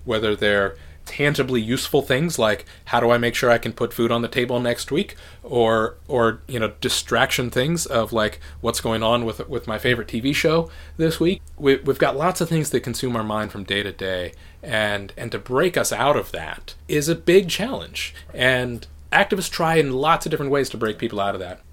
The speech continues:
But I think, I think our empathy is a really, really powerful part of,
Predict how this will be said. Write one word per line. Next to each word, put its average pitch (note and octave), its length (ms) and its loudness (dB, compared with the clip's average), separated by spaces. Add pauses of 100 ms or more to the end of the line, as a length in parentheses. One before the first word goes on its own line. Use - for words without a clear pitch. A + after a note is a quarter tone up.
(120)
But D3+ 120 2
I F3+ 100 4
think, F3+ 280 -4
I E3 100 -4
think E3+ 160 -4
our B2+ 140 2
empathy A2+ 680 -6
is C#3 120 -6
a A#2 100 -2
really, C#3+ 400 2
really B2 200 2
powerful G2+ 380 -4
part F2+ 300 -4 (140)
of, F#2+ 480 -8